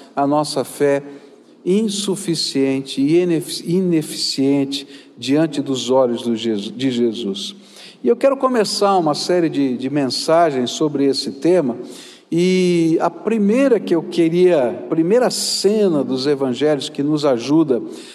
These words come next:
a entender essa questão, vai aparecer lá no livro de Lucas, lá no Evangelho de Lucas, capítulo dezoito.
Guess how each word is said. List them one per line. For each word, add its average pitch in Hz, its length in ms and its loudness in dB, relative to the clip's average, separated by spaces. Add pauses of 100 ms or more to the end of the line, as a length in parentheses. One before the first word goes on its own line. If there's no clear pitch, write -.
a 156 160 2
entender 156 1300 0
essa 143 320 0
questão, 156 560 0
vai 175 160 2
aparecer 208 560 2
lá 202 280 2
no 185 280 4
livro 180 380 2
de 151 160 0
Lucas, 147 580 0
lá 156 180 2
no 180 140 2
Evangelho 151 480 0
de 135 160 -4
Lucas, 151 400 2
capítulo 139 480 -2
dezoito. 127 760 0